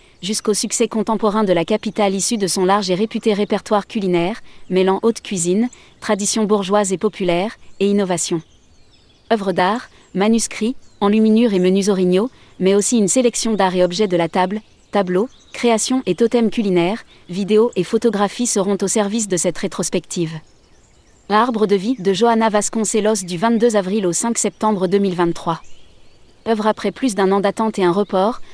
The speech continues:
voici les nouvelles dates pour l'installation Arbre de vie de Johanna Vasconcelos au château de Vincennes. L'artiste y propose un arbre de vie monumental.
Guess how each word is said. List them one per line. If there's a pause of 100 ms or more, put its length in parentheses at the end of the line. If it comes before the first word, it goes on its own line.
(120)
voici
les
nouvelles
dates
pour
l'installation
Arbre
de
vie
de
Johanna
Vasconcelos
au
château
de
Vincennes. (880)
L'artiste
y
propose
un
arbre
de
vie
monumental.